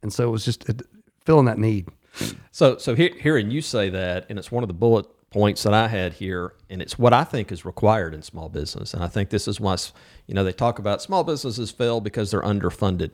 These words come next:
Speaker 2: Well, the flip side of that is small businesses fail because they don't produce enough revenue. And so, <laughs> so one of the questions you can ask is, "Why wouldn't they?" And I think one of the answers to it is what you're saying is, you just dest-,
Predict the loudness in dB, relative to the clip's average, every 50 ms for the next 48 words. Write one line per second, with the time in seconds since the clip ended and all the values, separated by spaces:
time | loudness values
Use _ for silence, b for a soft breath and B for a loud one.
0 | -12 -20 _ _ _ _ _ _ _ _ -4 -4 -4 -2 2 2 2 2 2 -2
1 | 0 0 0 -2 -4 -2 -2 -2 -2 -4 -6 -6 -8 -6 -2 -2 -2 0 -2 -2
2 | -2 -4 -8 -8 -8 -10 -8 -4 -2 0 0 0 -2 -4 -6 -6 -6 -4 -6 -6
3 | -8 -8 -8 -8 -8 -6 -6 -10 -4 0 0 0 0 0 -4 -10 -12 -16 -20 _
4 | _ _ _ _ _ _ _ _ _ _ _ -2 -2 0 0 6 6 6 6 6
5 | 0 2 0 0 4 4 2 4 4 0 -2 2 4 4 4 4 2 -2 -6 -6
6 | -4 -4 -6 -6 -4 -4 -4 -4 -4 -6 -6 -8 -10 -12 _ -10 -4 0 2 2
7 | 2 2 2 0 2 2 2 0 -2 -4 -4 -6 -8 -8 -6 -4 -4 -6 -2 0
8 | 0 0 2 2 2 2 2 2 0 -2 -4 -4 -6 -8 -6 -4 -4 -2 -2 -2
9 | -4 -10 -12 -12 -12 -12 -14 -10 -6 -4 -4 -2 -4 -6 -6 -4 -4 -4 -4 -4
10 | -6 -2 -2 -2 -2 -2 -4 -4 -4 -2 0 0 0 0 0 -2 0 -2 -2 -2
11 | -4 -8 b b b b b b b b b b b b _ _ _ _ _ _
12 | _ _ _ _ _ _ _ _ _ _ _ _ _ _ _ _ -8 -6 -6 -6
13 | -4 -6 -4 -4 -6 -6